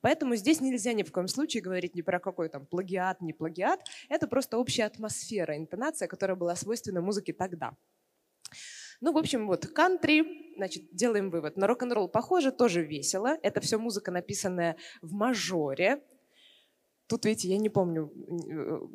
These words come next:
вс-, были ли вы на лекции, которая была дома у Метроля, где мы разговаривали о том, что такое мажор и минор, да? Но в целом мажор — это теплая палитра композитора,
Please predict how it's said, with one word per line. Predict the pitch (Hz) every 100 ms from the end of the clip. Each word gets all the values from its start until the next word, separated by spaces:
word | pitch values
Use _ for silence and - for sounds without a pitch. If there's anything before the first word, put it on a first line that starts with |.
| 143 - 165
вс-, | - -
были | 180 233 233
ли | 190
вы | 185 196
на | 185
лекции, | 180 185 -
которая | 165 170 175 175
была | 175
дома | 175 185 185
у | 175
Метроля, | 165 180 214 269 165 160 -
где | 190 170
мы | 185
разговаривали | 180 156 180 180 165 165
о | 160
том, | 170 165
что | - 165
такое | 160 160
мажор | 160 165 165 165
и |
минор, | 170 160 143 - -
да? | 175 240 - -
Но | 175
в | -
целом | 285 285
мажор — | 202 180 185 349 -
это | - 294 240 214 214 - _
теплая | - 254 247 190
палитра | 180 190 190 - 175
композитора, | 175 175 165 147 - 143